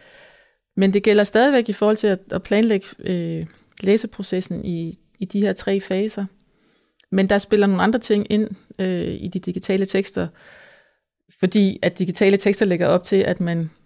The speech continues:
kommer vidt omkring, og man kan klikke på mange ting, og man kan se film, og man kan komme et helt andet sted hen, og lige pludselig ende på en helt anden hjemmeside, eller hvad det kan være.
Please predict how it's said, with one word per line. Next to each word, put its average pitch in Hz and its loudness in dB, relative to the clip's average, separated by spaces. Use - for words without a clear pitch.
kommer 185 2
vidt 208 2
omkring, 196 2
og 185 0
man 180 0
kan 190 -4
klikke - -6
på - -4
mange 185 0
ting, 196 -2
og 180 -2
man 185 -2
kan 175 -4
se 196 0
film, 220 0
og 196 0
man 180 -2
kan 180 -4
komme 185 -4
et 180 -8
helt 202 -4
andet 196 2
sted 190 0
hen, 202 0
og 196 -4
lige 196 -2
pludselig - -6
ende 196 0
på 196 -6
en 180 -4
helt 190 -2
anden 190 -2
hjemmeside, 185 -4
eller 170 -4
hvad 180 -4
det 190 -6
kan 185 -6
være. 185 -2